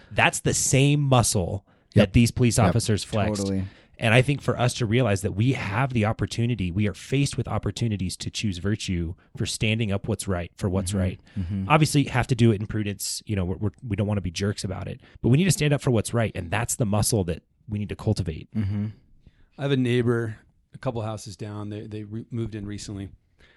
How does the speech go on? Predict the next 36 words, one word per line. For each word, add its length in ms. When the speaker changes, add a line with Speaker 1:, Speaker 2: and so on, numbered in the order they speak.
Speaker 4:
And 120
since 200
they 140
moved 240
in, 180
they 100
have 220
an 160
"I 140
stand 320
with 140
Planned 280
Parenthood" 420
sign 560
right 260
by 140
their 140
front 300
door. 380
Kinda 240
to 120
that 160
point, 200
I 60
have 120
to 80
figure 340
out, 260
do 140
I 40
knock 220
on 100
their 100
door 360
and 120
just 240